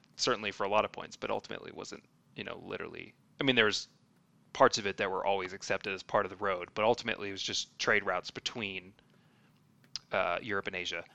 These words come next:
And under Genghis Khan's rule, you, the, the story or the saying is that, like, a girl could walk with, like, a gold bar from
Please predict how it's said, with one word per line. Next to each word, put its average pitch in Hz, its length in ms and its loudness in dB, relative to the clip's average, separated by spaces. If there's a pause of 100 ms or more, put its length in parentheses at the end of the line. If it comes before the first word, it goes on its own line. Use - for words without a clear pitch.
(380)
And 110 280 6
under 135 200 6
Genghis 113 380 6
Khan's 104 580 4
rule, 113 500 2 (480)
you, 113 480 -2
the, 107 140 -6 (220)
the 92 160 -6
story 110 460 2
or 104 40 2
the 95 80 -2
saying 120 400 4
is 98 160 -4
that, 98 220 0
like, 95 140 -8
a 113 60 -4
girl 101 600 0
could - 180 -12
walk 101 320 2
with, 98 140 -8
like, 101 140 -6
a 98 40 -10
gold 95 400 -4
bar 95 400 0 (480)
from 90 560 -6